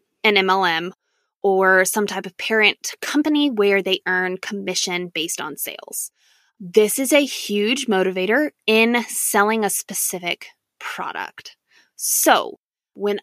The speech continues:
I am looking for a reliable source for nutrition information, seeing that someone is affiliated with an M L M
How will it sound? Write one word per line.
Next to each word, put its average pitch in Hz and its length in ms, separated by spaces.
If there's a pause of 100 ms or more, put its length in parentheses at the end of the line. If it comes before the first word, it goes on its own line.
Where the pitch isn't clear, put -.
I 247 220
am 349 180
looking 302 320
for 208 260
a 190 60
reliable 185 680
source - 720 (480)
for 202 400
nutrition 202 460
information, - 640 (560)
seeing 277 680
that 233 200
someone 226 500 (180)
is 247 180
affiliated 185 1000 (240)
with 226 680 (480)
an 208 100
M 214 180
L 214 120
M 180 260